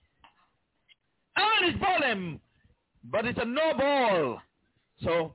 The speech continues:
hold your horses. Sanjay Paul has not seen. Yes, now he realized it's a no ball. He's guilty of overstepping there, Mister Hines. You've got to get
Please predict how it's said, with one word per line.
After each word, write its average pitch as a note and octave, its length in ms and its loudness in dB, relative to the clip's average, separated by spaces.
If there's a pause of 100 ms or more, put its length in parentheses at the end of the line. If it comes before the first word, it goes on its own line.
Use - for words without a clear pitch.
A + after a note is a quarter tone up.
(140)
hold D4 180 0
your C#4 140 0
horses. A3+ 520 0 (340)
Sanjay A#3+ 240 -2
Paul B3 340 2
has A3+ 180 0
not A#3+ 200 -4 (120)
seen. C4 380 -2 (1600)
Yes, G#3+ 180 0 (120)
now A#3+ 180 2
he F3+ 80 4
realized D#3+ 460 0
it's E3 120 -8
a F3 60 -4
no F#3 300 -4
ball. G#3+ 400 0
He's G3+ 140 -2 (120)
guilty G3+ 240 -4
of F#3+ 100 -4
overstepping F#3+ 560 -4
there, G3+ 220 0
Mister F3+ 260 -6
Hines. C#4 420 -4
You've C#3 200 -4
got E3 140 -2
to E3 60 -8
get F3+ 160 -6